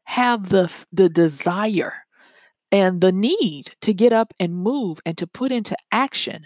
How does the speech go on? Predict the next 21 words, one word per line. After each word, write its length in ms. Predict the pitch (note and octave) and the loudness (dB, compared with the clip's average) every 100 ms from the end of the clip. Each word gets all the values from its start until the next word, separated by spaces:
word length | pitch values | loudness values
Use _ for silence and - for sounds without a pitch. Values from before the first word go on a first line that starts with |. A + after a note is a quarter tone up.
| - | -4
your 200 | F#3+ A#3 | 2 2
new 240 | G#3 A3 | 2 0
marching 440 | A3+ G#3 B3+ - E3+ | 0 -2 -4 -8 -8
orders. 580 | D#3 - - - - - _ - - - | -10 -14 -20 -18 -18 -18 _ -20 -6 0
And 120 | B3 | 4
then 100 | C#4 | 4
after 320 | C#4+ - A#3+ | 2 -2 0
that, 260 | D4 D#4+ F#3+ | 2 0 -4
you're 140 | G#3+ | -8
going 260 | A3+ B3+ B3+ | -6 -8 -6
to 100 | A3+ | -8
start 380 | - A#3 A3+ | -4 -2 -2
f-, 100 | - - | -4 -12
to 100 | F#3+ | -8
see 500 | - - E4 F#3+ - _ _ _ _ _ _ - | -4 2 2 0 -6 _ _ _ _ _ _ 2
the 200 | G3+ G3+ | 2 2
fruition 720 | - B3+ B3 C#4 D4+ - D3+ - | 2 4 6 4 2 0 -4 -6
of 160 | F#3 | -6
what 220 | G3 A3 - | -4 -4 -4
you're 140 | G#3+ | -6
doing. 360 | G#3+ C#4 - | -6 -6 -10